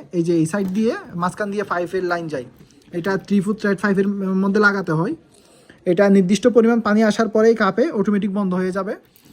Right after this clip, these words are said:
আর আরেকটা, এ, সিস্টেম যদি দেখাই, এটাতে আরেকটা সিস্টেম আছে, সেটা হচ্ছে মাঝখানে যে দেখতে পাচ্ছেন রেগুলেটর, আমি যে ঘোরাচ্ছি হাত দিয়ে, আপনারা ভালোভাবে খেয়াল করেন, এই যে এটা হচ্ছে রেগুলেটর,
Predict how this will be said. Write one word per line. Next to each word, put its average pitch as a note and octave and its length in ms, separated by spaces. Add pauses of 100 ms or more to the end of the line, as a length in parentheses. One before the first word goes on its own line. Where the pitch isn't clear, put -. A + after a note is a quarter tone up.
(240)
আর E3+ 240
আরেকটা, A3 680
এ, F3+ 180
সিস্টেম G#3 360
যদি G3+ 180
দেখাই, G3+ 340
এটাতে G#3+ 540
আরেকটা G3 280
সিস্টেম A3 340
আছে, G3+ 240 (500)
সেটা G#3 240
হচ্ছে G#3+ 180
মাঝখানে A3 440
যে G#3+ 80
দেখতে G3 260
পাচ্ছেন G#3+ 260
রেগুলেটর, F#3 560
আমি E3+ 220
যে F3 160
ঘোরাচ্ছি F#3 460
হাত F3+ 180
দিয়ে, F#3 260 (640)
আপনারা E3 240
ভালোভাবে F#3+ 420
খেয়াল F#3 200
করেন, A3 280
এই G3 80
যে F#3 100
এটা F#3+ 140
হচ্ছে G3 160
রেগুলেটর, F3+ 440